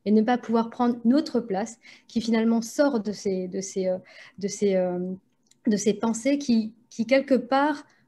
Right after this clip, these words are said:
pourraient les voir comme des délinquants, pourraient les voir comme, euh, n'ayant pas droit, qui, pou-, pouvant les, les voir comme, euh, dérangeants. Et je pense que là, euh, on est en train de,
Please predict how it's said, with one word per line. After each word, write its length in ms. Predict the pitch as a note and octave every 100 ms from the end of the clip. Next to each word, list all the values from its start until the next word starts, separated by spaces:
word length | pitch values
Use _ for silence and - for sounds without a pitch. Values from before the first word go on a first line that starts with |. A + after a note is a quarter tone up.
| _
pourraient 260 | - B3 B3+
les 120 | A#3+
voir 340 | A#3 A#3 A3+
comme 240 | - A3 G#3+
des 100 | G3+
délinquants, 480 | G3 F#3+ F#3+ G#3+ - _ _ _
pourraient 260 | - B3 A#3+
les 140 | A#3
voir 280 | G#3+ A3 G#3+
comme, 320 | - A3 G#3+ A3 - _ G#3+
euh, 120 | G#3+
n'ayant 300 | A#3 A#3 G#3+
pas 160 | A#3
droit, 380 | G#3 G3+ F#3+ - _ _ _ _ _
qui, 200 | - -
pou-, 300 | A3+ C4 A#3+
pouvant 400 | A3+ - B3 B3+
les, 180 | B3 A#3
les 160 | A3 A3+
voir 320 | A3 A#3 A#3
comme, 340 | A#3+ A#3 A#3+ - - _ -
euh, 120 | G#3
dérangeants. 600 | G3+ A#3 A3+ G3+ G3 G3 _
Et 120 | G3
je 100 | G3
pense 240 | G#3+ C4 C4
que 80 |
là, 320 | A#3 A#3 C#4 C#4+ - _ -
euh, 320 | G#3 G#3 G#3+
on 180 | A3+ A3+
est 120 | C#4
en 160 | C#4 A3
train 240 | - A3+
de, 420 | G#3 G3+ F#3+ F#3